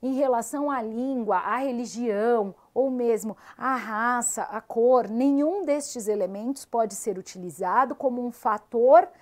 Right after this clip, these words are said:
pra que um se julgue maior ou mais importante ou que ache que possa dominar o outro povo, certo? Então, o artigo segundo, o artigo dois, nos traz isso de importante.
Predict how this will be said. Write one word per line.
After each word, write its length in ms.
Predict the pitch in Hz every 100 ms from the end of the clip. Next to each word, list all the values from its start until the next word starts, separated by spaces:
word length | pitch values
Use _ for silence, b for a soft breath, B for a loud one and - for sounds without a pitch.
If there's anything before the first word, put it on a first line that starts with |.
| B B
pra 220 | - 262 269
que 260 | - 269
um 300 | 262 277 349
se 200 | 359 330
julgue 480 | 277 208 254 311 269
maior 960 | 277 254 247 277 311 269 214 220 254 277
ou 100 | 220
mais 260 | 226 214 208
importante 960 | 208 208 185 - 214 247 285 285 - B B B
ou 220 | 240 262
que 180 | 262 262
ache 400 | 220 233 240 233
que 120 | 262
possa 420 | - 208 208 -
dominar 480 | 202 214 208 185 185
o 80 | 196
outro 380 | 190 185 -
povo, 560 | 226 - 175 165 156 160 _ _ _ b b b
certo? 560 | - - 226 254 247 - b b
Então, 420 | 208 214 240 247 247 B B
o 120 | 262
artigo 400 | 254 240 - 240
segundo, 600 | 254 262 214 233 262 254
o 60 | 208
artigo 360 | 196 - 208 202
dois, 460 | 170 220 262 233
nos 220 | 220 233
traz 400 | - 240 202 208
isso 260 | 226 226 -
de 140 | 202
importante. 1000 | 233 233 254 269 262 175 151 123 - -